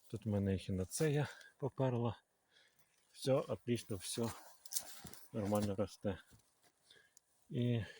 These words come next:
хризантемки. Все. Тепер точно все.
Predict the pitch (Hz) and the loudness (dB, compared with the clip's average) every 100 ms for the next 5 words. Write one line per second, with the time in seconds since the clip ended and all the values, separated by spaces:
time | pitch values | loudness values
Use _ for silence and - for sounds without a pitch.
0 | - 120 104 104 92 90 90 - - - | -4 0 2 0 0 0 -2 -4 -10 -12
1 | _ _ _ _ _ _ _ _ _ _ | _ _ _ _ _ _ _ _ _ _
2 | _ _ - _ _ _ _ - 120 - | _ _ -20 _ _ _ _ -16 -12 -12
3 | - _ _ _ _ - 120 107 - - | -16 _ _ _ _ -12 -6 -4 -4 -6
4 | 104 - | -8 -8